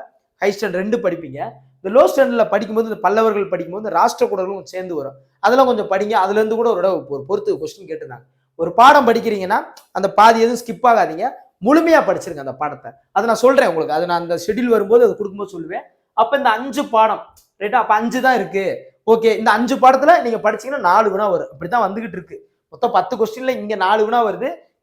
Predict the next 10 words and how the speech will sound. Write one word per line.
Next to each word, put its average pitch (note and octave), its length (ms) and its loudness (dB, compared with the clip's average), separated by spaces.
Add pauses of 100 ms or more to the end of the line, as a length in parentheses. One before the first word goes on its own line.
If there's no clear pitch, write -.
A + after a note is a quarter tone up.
கீழே B3+ 200 4 (160)
ஆறு G#3 200 4
வினா G#3+ 200 0
வருது. - 200 -6 (140)
ரைட்டாப்பா? F#3 360 -4 (440)
ரைட். B2+ 160 -12 (260)
டி A3+ 140 -4
என் C#4 100 -2
பி C4+ 120 -4
சி A#3+ 40 -12